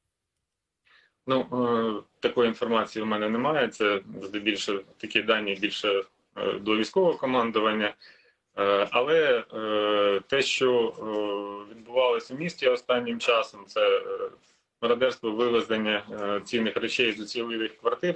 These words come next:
то воно продовжувалось, тому зрозуміло, що надовго залишатись не планують.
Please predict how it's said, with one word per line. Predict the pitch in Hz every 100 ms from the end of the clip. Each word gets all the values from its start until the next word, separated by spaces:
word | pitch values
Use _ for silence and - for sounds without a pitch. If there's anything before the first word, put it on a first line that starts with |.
| -
то |
воно | 113 113
продовжувалось, | 110 117 139 165 127 120 113 104
тому | - 113 120 107 - - - - _
зрозуміло, | - 117 120 147 143 117
що | - 113
надовго | 113 113 139 113
залишатись | 107 110 - 127 110 98
не | 107
планують. | - 107 101 92 90 -